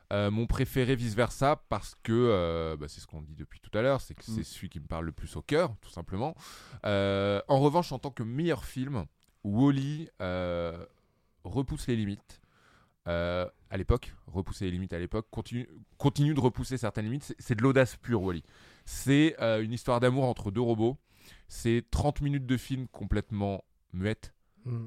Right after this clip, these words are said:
Speaker 1: Il n'y a pas un mot prononcé durant les trente premières minutes de film. Un changement de lieu total, de décor total pour le dernier acte. Euh, c'est une, même en termes d'écriture, c'est-à-dire qu'on est sur un héros qui, euh,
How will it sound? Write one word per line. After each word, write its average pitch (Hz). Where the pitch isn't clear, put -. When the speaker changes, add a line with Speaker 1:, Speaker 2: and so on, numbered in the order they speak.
Speaker 1:
Il -
n'y 87
a 85
pas -
un 110
mot 107
prononcé 98
durant 98
les 90
trente 98
premières 95
minutes 95
de 98
film. 107
Un 113
changement 143
de 135
lieu 135
total, 147
de 107
décor 120
total 143
pour 117
le 104
dernier 107
acte. 120
Euh, 98
c'est 139
une, 120
même 139
en 151
termes 156
d'écriture, 175
c'est-à-dire 120
qu'on 123
est 131
sur 113
un 113
héros 131
qui, 131
euh, 95